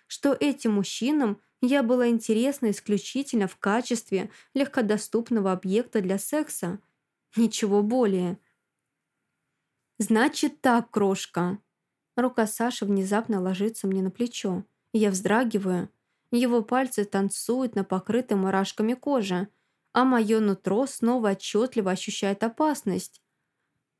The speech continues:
"Мы трахнем тебя этой ночью!" От этого заявления у меня слабеют конечности.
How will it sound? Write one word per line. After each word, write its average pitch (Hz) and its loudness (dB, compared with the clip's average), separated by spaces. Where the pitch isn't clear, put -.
"Мы 262 4
трахнем 240 4
тебя 208 4
этой 214 2
ночью!" 254 2
От 240 0
этого 254 0
заявления 214 2
у 202 2
меня 202 2
слабеют 208 -2
конечности. 220 -2